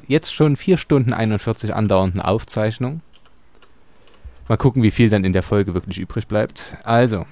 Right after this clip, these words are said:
erstens, Nenneke verabschiedet Adeptinnen. Iola und Triss Merigold wollen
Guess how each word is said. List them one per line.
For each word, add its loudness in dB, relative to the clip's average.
erstens, -2
Nenneke 0
verabschiedet -4
Adeptinnen. -2
Iola 6
und -2
Triss 0
Merigold 0
wollen 2